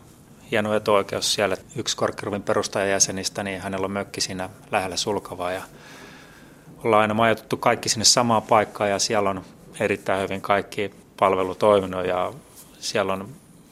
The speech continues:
äärimmäisen ystävällinen emäntä, mikä on aina järjestänyt kaikki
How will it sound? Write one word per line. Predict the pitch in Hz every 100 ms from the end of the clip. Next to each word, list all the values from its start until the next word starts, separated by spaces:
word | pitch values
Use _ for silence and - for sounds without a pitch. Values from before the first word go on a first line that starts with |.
| -
äärimmäisen | 104 101 95 92 104
ystävällinen | 95 - 98 98 95 101
emäntä, | 101 98 90 92
mikä | 92 101 92
on | 95 - -
aina | 104 98
järjestänyt | 98 - - 98
kaikki | - 110 101 104 98